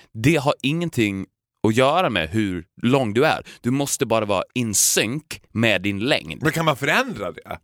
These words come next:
Speaker 1: Det är klart att du kan. Du kan ju manipulera din kropp. Det styr ju du med hjärnan.
Speaker 2: Finns det någonting?
Speaker 1: Det,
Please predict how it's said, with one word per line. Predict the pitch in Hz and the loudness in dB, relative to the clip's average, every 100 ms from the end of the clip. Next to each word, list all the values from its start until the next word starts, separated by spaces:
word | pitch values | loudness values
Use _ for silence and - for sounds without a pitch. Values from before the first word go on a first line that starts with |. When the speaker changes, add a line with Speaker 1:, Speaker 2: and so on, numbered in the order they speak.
| - | -6
Speaker 1:
Det | 180 | -2
är | |
klart | 214 135 | 2 2
att | 82 | 0
du | 82 | -8
kan. | 76 - _ _ _ - - | -12 -16 _ _ _ -14 -4
Du | 120 | 0
kan | 151 | 0
ju | |
manipulera | 131 127 113 123 123 185 196 120 | 2 0 0 -2 -2 2 4 4
din | 92 92 | 2 -4
kropp. | 151 - - _ - _ - | -2 -2 -4 _ -20 _ -6
Det | 135 147 | -2 0
styr | 131 | 2
ju | 110 92 | 2 2
du | 90 | 0
med | 80 | -2
hjärnan. | 85 139 107 67 - _ - _ - _ _ _ _ _ 147 175 165 - | 0 0 -2 -10 -20 _ -20 _ -20 _ _ _ _ _ -16 -14 -14 -2
Speaker 2:
Finns | 202 175 | 0 2
det | 190 | 0
någonting? | 202 214 277 269 233 196 165 135 110 | 0 2 4 4 -2 -6 -2 0 2
Speaker 1:
Det, | 160 | 0